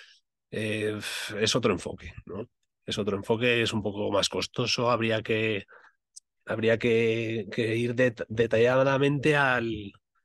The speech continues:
al minuto con, prácticamente con esa persona porque, porque varían. A mí me dicen, "Oye, José, que es que ahora me han cambiado el entrenamiento,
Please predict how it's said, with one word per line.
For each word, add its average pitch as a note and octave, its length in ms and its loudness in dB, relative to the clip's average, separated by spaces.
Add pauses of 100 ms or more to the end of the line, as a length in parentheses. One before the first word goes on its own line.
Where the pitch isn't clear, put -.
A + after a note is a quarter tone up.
(420)
al G#2 200 -8
minuto A#2+ 440 -2
con, A#2+ 440 -2
prácticamente A#2 500 -6
con A#2+ 120 -2
esa B2 180 -4
persona C#3 440 -4
porque, G2+ 480 -6
porque - 240 -8
varían. G#2+ 400 2
A G2+ 80 0
mí G#2+ 120 -2
me A2+ 100 0
dicen, A2+ 420 -2
"Oye, B2 180 2
José, A#2+ 300 -4
que A2+ 80 -4
es - 80 -2
que B2+ 140 -4
ahora A#2+ 180 2
me B2+ 80 0
han B2 60 0
cambiado B2 260 -2
el B2 60 -2
entrenamiento, C3+ 880 -4